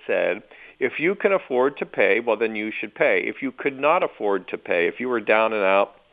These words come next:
uh, then doctors or hospitals should provide those services just as a charity to you." There was great debate in the country about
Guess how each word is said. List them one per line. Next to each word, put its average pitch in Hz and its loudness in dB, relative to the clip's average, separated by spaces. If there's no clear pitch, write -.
uh, 107 2
then 127 2
doctors 147 0
or 98 0
hospitals 127 -2
should 101 -12
provide 123 2
those 113 -2
services 104 -8
just - -8
as 120 2
a 110 -4
charity 104 0
to - -8
you." 92 -4
There 151 2
was 143 2
great 202 -2
debate 131 0
in 113 -4
the 110 -4
country 101 -8
about 110 0